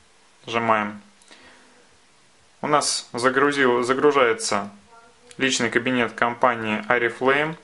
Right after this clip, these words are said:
Мобильная версия имеется, э, у сайта компании Oriflame. Основная версия для компьютера, для персональных компьютеров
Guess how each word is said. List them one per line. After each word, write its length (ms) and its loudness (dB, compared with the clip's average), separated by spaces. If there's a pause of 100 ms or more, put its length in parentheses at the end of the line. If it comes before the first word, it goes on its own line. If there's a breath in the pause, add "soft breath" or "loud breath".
(600 loud breath)
Мобильная 600 0
версия 500 2
имеется, 800 0 (420 loud breath)
э, 320 -2
у 240 0
сайта 400 0
компании 460 -2
Oriflame. 460 -2 (100)
Основная 600 0
версия 420 2
для 240 2
компьютера, 680 0
для 180 -6
персональных 500 -4
компьютеров 540 -2